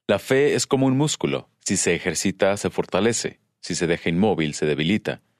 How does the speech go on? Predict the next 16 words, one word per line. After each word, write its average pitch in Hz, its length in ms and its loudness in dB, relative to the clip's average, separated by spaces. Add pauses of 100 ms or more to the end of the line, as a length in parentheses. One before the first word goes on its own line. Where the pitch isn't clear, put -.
(680)
Podemos 143 380 2
alimentar 104 400 2
el 98 100 2
don 98 160 4
de 87 80 2
fe 117 300 2
orando 87 320 2
a 85 60 0
nuestro 78 260 -2
Padre 78 320 0
Celestial 78 640 -2
en 101 120 0
el 92 120 2
nombre 87 220 2
de 80 80 -4
Jesucristo. - 680 -4